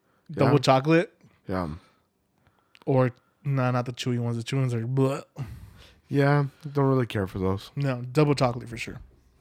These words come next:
Speaker 2: Okay.
Speaker 1: But if it's original against original, then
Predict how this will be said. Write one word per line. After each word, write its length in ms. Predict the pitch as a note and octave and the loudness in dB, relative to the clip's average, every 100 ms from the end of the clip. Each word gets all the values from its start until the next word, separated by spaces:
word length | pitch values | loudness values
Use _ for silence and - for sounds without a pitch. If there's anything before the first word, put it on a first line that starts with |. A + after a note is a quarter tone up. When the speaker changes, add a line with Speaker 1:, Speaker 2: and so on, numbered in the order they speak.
| _ - | _ -8
Speaker 2:
Okay. 160 | C#3+ C#3 _ _ _ - _ _ _ - - - - | -6 -6 _ _ _ -20 _ _ _ -20 -20 -10 2
Speaker 1:
But 240 | C#3 C#3 | 4 4
if 100 | B2+ | 0
it's 280 | C3+ - - | 0 -4 -2
original 320 | C3+ C#3+ D3 C#3+ | 2 4 4 4
against 200 | C3 B2+ | 2 2
original, 420 | D3+ D3+ C3 B2+ | 0 2 0 -2
then 280 | B2 B2 | -4 -6